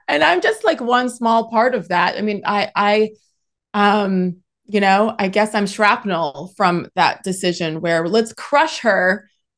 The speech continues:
because she's on the more conservative side and, and speaks for herself in issues of, you know, with the vaccine mandate,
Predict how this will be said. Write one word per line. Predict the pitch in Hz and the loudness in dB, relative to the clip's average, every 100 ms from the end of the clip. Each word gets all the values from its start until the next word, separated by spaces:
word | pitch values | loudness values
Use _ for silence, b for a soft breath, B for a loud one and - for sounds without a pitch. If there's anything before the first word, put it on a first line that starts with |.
| - | -4
because | 226 262 233 220 | -2 2 2 0
she's | - 233 220 | -2 0 2
on | 220 | 2
the | 214 | 2
more | 208 214 220 | 2 0 0
conservative | 226 208 226 208 202 190 | -4 -4 -4 -4 -6 -4
side | 214 208 190 180 | 0 2 2 0
and, | 180 | -2
and | 180 185 | -4 -8
speaks | - 247 240 | -8 -8 -4
for | 233 | -2
herself | 208 196 190 220 214 208 - _ | 0 -2 0 2 2 0 -8 _
in | - 196 | -4 -2
issues | - 214 214 208 196 190 | 0 -2 -2 -4 -4 -4
of, | 185 - _ - | -4 -6 _ -4
you | 214 | 0
know, | 185 247 | 2 0
with | 214 196 | -2 -4
the | 196 | -2
vaccine | 190 190 - 190 190 | -2 -2 -2 -2 0
mandate, | 196 175 180 254 - | 2 2 0 -4 -8